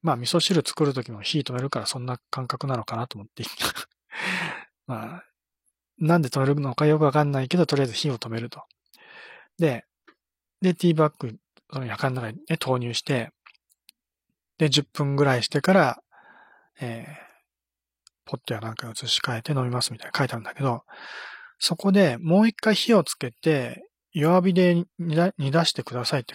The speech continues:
書いてないんだよね。書き忘れたのかどうなのかわかんないけど、<laughs> その麦茶の作り方には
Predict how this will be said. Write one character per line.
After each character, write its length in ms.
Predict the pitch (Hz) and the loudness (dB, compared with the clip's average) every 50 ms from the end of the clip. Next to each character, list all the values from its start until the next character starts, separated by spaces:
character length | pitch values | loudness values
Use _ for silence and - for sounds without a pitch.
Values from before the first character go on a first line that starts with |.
| - | -6
書 100 | - - | -4 -4
い 80 | - - | -4 -2
て 120 | - 151 | -4 -2
な 140 | 117 123 117 | -2 0 -2
い 60 | 120 | -2
ん 20 | 110 | -4
だ 80 | 110 | -8
よ 80 | 113 120 | -8 -6
ね。 180 | 139 165 185 - _ _ _ _ _ _ _ _ _ _ _ _ _ - _ _ _ _ _ _ _ _ _ _ _ _ _ _ _ _ _ _ _ _ _ _ _ _ _ _ _ - | -6 -6 -6 -8 _ _ _ _ _ _ _ _ _ _ _ _ _ -20 _ _ _ _ _ _ _ _ _ _ _ _ _ _ _ _ _ _ _ _ _ _ _ _ _ _ _ -4
書 100 | - - | -4 0
き 100 | - 220 | 4 4
忘 220 | 214 208 208 - 233 | 4 4 4 4 2
れ 80 | 214 | 4
た 100 | - 190 | 4 4
の 80 | 165 143 | 2 2
か 120 | 127 143 | 0 0
ど 120 | 135 156 160 | 2 2 2
う 20 | |
な 80 | 139 127 | 2 2
の 80 | 117 | -2
か 100 | - - | -4 -6
わ 60 | 117 - | -4 -2
か 120 | 143 139 | -2 -2
ん 60 | 139 127 | -2 -2
な 100 | 120 110 | -6 -6
い 40 | |
け 100 | - - | -8 -2
ど、 220 | 123 135 131 117 117 - - - - - _ _ _ _ _ _ _ _ | 0 0 0 0 0 -2 -2 -4 -8 -16 _ _ _ _ _ _ _ _
<laughs> 680 | _ _ - - - - - - - - - - - _ | _ _ -20 -18 -16 -16 -14 -14 -14 -14 -14 -18 -18 _
そ 140 | - - 165 | -2 0 2
の 60 | 160 | 4
麦 200 | 160 160 175 180 | 6 4 4 4
茶 120 | - 165 | 4 2
の 80 | 135 123 | 2 2
作 200 | - - - 151 | -2 -2 0 0
り 80 | 139 139 | 0 2
方 240 | - 143 - 147 139 | 0 2 2 2 0
に 120 | 135 131 | 2 2
は 320 | 143 147 135 120 110 - | 2 4 4 2 0 -4